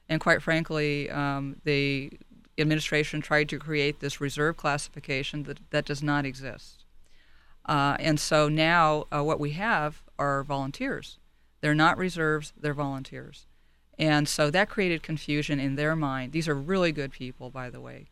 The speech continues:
Uh, they provide a lot of expertise, uh, to the department. And, uh, but, but they were led to believe that they, they actually signed an oath of office. They took firearms training. They took other training in preparation to become reserves.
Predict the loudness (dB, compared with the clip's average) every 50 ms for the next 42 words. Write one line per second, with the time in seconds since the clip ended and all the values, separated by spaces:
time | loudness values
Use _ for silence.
0 | -20 -20 _ _ _ -14 -10 -8 -6 -6 -4 -2 -2 -2 0 -2 -2 0 0 0
1 | 0 -2 -2 0 2 2 2 0 -2 -4 -6 -8 -10 -12 -12 -10 -6 -6 -6 -4
2 | -4 -6 -8 -12 -14 -12 -10 -10 -10 -10 -6 -2 0 0 0 0 -2 -6 -8 -6
3 | -6 -6 -6 -6 -8 -10 -12 -12 -16 -20 -20 -20 _ _ _ _ _ -2 0 0
4 | 0 0 0 -2 -4 -6 -10 -12 -8 -6 -6 -6 -6 -10 -8 -4 -4 -4 -4 -4
5 | -4 -4 -2 2 4 4 4 6 4 2 4 4 4 4 4 2 -2 -2 -2 0
6 | 0 2 0 0 0 -2 -4 -4 -4 -4 -6 -8 -8 -8 -8 -14 -12 -6 -4 0
7 | 0 0 0 -2 -4 -6 -6 -6 -2 0 0 2 2 0 0 -4 -4 -6 -8 -10
8 | -12 -12 -12 -12 -14 -14 -16 -16 -16 -16 -16 -18 -20 _ _ _ _ _ _ -4
9 | -2 -2 -2 0 -2 -2 -2 -2 -10 -20 -14 0 4 6 6 8 6 4 2 0
10 | -2 -6 -8 -10 -10 -8 -8 -8 -8 -8 -8 -6 -4 -4 -4 -2 -2 -4 -4 0
11 | 0 0 2 2 0 -2 -2 -4 -6 -4 -4 -4 -4 -6 -6 -2 -2 -2 -2 0
12 | 0 -2 0 0 0 0 -2 -2 -4 -8 -8 -8 -8 -6 -4 -4 -2 -2 -4 -4
13 | -4 -4 -4 -4 -4 -4 -6 -10 -14 -18